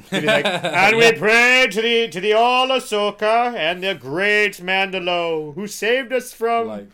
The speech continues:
Speaker 1: you know?
Speaker 2: uh,
Speaker 1: They'll be
Speaker 2: like,
Speaker 1: like,
Speaker 2: like in, like in Galaxy
Speaker 1: "Those
Speaker 2: Quest.
Speaker 1: humans were so advanced back then." Like, yeah, it was just a T V show,
Speaker 2: <laughs>
Speaker 1: but, you know.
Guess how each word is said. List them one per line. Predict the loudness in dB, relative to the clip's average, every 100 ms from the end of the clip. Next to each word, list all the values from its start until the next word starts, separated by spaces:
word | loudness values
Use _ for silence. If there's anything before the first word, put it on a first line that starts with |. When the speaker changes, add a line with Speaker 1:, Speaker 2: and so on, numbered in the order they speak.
| -20 -20 -20 -20 _ -10
Speaker 1:
you | -4
know? | -2 -2 -4 -10
Speaker 2:
uh, |
Speaker 1:
They'll | -6
be | -4
Speaker 2:
like, | -4 -6 _
Speaker 1:
like, | -10 -8 -8
Speaker 2:
like |
in, | -10 -10 -14 -14
like | -12 -12
in | -12
Galaxy | -10 -8 -8 -6
Speaker 1:
"Those | -4 -4
Speaker 2:
Quest. | -4
Speaker 1:
humans | -4 -4 -6
were | -8
so | -8 -6 -6
advanced | -6 -6 -6 -4 -6 -10
back | -10 -10 -12
then." | -16 -16 -16
Like, | -18 -10
yeah, | -4 -2
it | -2
was | -6
just | -12
a | -14
T | -12
V | -10 -10
show, | -10 -14 -16
Speaker 2:
<laughs> | -16
Speaker 1:
but, | -18 -18 -18
you | -18
know. | -18